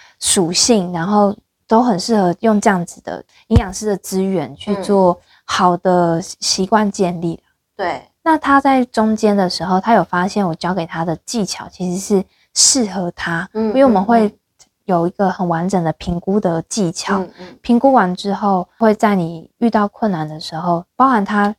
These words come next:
Speaker 1: 什么叫困难，因为很多人可能你的遇到困难，搞不好跟他很像，就是要出国，
Speaker 2: 对。
Speaker 1: 然后要聚餐，办公室很容易办一些餐会。
Speaker 2: 嗯。
Speaker 1: 那这些这种餐序啊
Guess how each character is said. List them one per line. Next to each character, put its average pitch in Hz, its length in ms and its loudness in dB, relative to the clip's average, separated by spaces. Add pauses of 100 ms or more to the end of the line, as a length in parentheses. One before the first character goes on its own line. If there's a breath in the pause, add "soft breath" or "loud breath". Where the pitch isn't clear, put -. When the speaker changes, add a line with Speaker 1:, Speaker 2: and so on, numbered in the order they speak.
Speaker 1:
什 - 160 -6
么 180 80 0
叫 208 120 2
困 196 260 0
难， 90 120 -12
因 190 80 0
为 220 60 4
很 175 80 2
多 190 100 2
人 170 240 -2 (160)
可 180 140 -6
能 165 160 -2 (120)
你 190 180 4
的 - 160 -4
遇 262 100 4
到 233 140 6
困 208 220 0
难， 147 180 -6
搞 165 120 0
不 180 60 4
好 190 80 4
跟 190 180 -2
他 185 200 -2
很 165 180 -10
像， 175 240 -6 (300)
就 220 120 0
是 220 120 8
要 226 160 6
出 208 320 2
国， 78 340 0 (240 soft breath)
Speaker 2:
对。 180 240 -2
Speaker 1:
然 185 100 -4
后 208 180 0
要 202 500 4
聚 220 240 0
餐， 165 400 -6
办 240 160 2
公 202 180 2
室 226 140 -2
很 180 160 2
容 165 120 -8
易 175 60 -2
办 196 260 -2
一 190 60 -2
些 185 200 -6
餐 294 360 -2
会。 320 260 4 (240 loud breath)
Speaker 2:
嗯。 - 60 -16 (240 loud breath)
Speaker 1:
那 269 100 0
这 254 140 2
些 240 240 2
这 240 140 0
种 180 120 0
餐 202 360 0
序 214 280 0
啊 147 240 -4